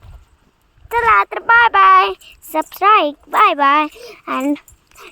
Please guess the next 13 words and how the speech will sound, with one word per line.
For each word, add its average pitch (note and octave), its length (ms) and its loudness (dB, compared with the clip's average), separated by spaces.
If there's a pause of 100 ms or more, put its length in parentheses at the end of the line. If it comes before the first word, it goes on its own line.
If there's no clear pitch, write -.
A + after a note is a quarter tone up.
link E4 720 -2 (320)
is - 140 -12 (100)
back. G4 640 2 (760)
बाय F4+ 320 4
बाय. C4+ 440 -4 (1120)
आई D4 380 -8
बघा, B3 220 -14 (140)
तेही D#4 360 -6
बघा. B3+ 220 -16 (2500)
तेवढेच D#4+ 320 -4 (100)
म्हणते, D4+ 300 -4
तुम्हाला D#4+ 400 -4
इतकं D#4+ 320 -8